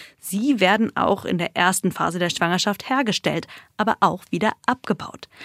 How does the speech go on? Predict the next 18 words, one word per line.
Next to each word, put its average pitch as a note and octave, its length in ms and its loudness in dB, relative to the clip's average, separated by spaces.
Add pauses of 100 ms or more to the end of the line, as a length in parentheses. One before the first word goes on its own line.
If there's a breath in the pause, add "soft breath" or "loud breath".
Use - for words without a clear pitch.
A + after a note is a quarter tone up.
(220 loud breath)
Denn G#3 120 6
solange A3+ 340 6
die B3+ 100 2
Geburt G3+ 360 2
nicht E3+ 240 -4
starten A3+ 500 2
soll, E3+ 300 4
darf B3+ 340 6
ihre A#3 220 0
Konzentration G3+ 800 0
nicht G3 260 0
zu - 240 -4
hoch E3+ 200 -2
werden. - 260 -8 (440 soft breath)
Dieses B3 380 2
Zerstören C4 640 2
der G#3 120 2
Prostaglandine F#3 960 0